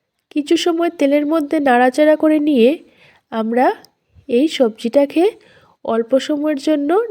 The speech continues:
ঢাকনা দিয়ে রেখে দেব। এর মধ্যে আমরা একটা পেস্ট তৈরি করে নেব। নিয়ে নিলাম কিছুটা কাজু বাদাম, টমেটো এবং দুইটা কাঁচা লঙ্কা।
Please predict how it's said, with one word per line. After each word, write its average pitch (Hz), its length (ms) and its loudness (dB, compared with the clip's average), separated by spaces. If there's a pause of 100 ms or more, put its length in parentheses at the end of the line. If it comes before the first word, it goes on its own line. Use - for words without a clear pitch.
ঢাকনা 269 420 -4
দিয়ে 311 200 -2
রেখে 214 260 -2
দেব। 180 220 -4 (3250)
এর 277 160 0
মধ্যে 320 300 -2
আমরা 320 260 2
একটা 320 300 -2
পেস্ট 302 340 0
তৈরি 330 260 2
করে 330 220 2
নেব। 320 180 -2 (220)
নিয়ে 269 180 2
নিলাম 294 260 2
কিছুটা 302 400 -2
কাজু 277 340 0
বাদাম, 302 340 2 (100)
টমেটো 269 500 0
এবং 285 320 2
দুইটা 247 320 -2
কাঁচা 226 320 0
লঙ্কা। 175 420 -6